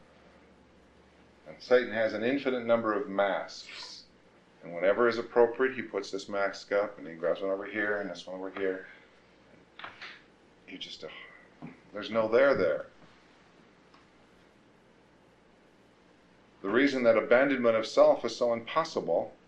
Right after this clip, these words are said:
is because you believe that there's no there if you abandon. You have to massage and manipulate and correct and, and move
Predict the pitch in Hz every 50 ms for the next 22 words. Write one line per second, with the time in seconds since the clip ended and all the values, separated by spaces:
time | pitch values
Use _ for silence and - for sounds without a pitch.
0 | _ _ _ _ _ 98 95 98 117 113 113 110 104 110 113 107 107 107 113 131
1 | 127 117 113 113 110 113 113 110 107 107 110 110 110 110 107 120 135 135 120 107
2 | 98 95 - 98 98 101 107 107 101 98 110 117 123 123 104 - - - - -
3 | - _ _ _ _ _ _ _ _ _ _ 101 113 117 120 120 117 117 - -
4 | 95 92 95 92 - - - 127 127 123 123 120 110 104 104 98 98 101 107 117
5 | - - 120 110 98 98 95 90 92 90 - - - 113 110 117 117 110 - -
6 | - 95 90 92 95 - - - - - - - - - - _ 92 92 95 104
7 | 117 123 123 120 110 107 107 -